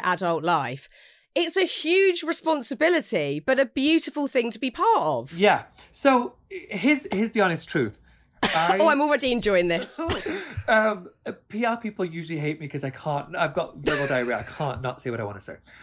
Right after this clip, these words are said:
Speaker 2: So I, th-, the producers contacted me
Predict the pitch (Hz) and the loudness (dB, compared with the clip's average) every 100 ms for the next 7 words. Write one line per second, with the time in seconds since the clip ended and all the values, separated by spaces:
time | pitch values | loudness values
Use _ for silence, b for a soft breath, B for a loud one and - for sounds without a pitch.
0 | B - - 220 156 147 - 147 156 156 | B -4 2 4 4 0 -4 -2 0 0
1 | 156 - 151 _ - - 160 160 135 180 | -4 -8 -20 _ -14 -8 -8 -8 -8 -6
2 | 208 208 247 - - 170 151 147 - 143 | -6 -6 -10 -12 -8 -8 -8 -12 -12 -10
3 | 127 117 | -10 -10